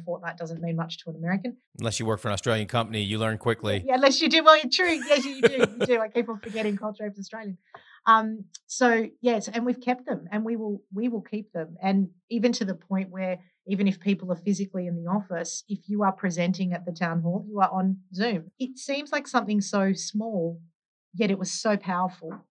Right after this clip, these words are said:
Speaker 1: And we will, to your point, Craig, we will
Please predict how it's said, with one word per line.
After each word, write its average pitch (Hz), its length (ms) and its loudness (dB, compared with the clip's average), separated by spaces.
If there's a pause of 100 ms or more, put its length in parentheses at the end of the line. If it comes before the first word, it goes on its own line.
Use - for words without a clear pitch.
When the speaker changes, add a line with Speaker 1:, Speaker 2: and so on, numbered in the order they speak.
(140)
Speaker 1:
And 196 160 6
we 196 100 6
will, 196 220 0 (720)
to 202 120 -4
your 214 180 2
point, 190 320 2
Craig, 185 240 -4
we 185 80 -4
will 180 160 -8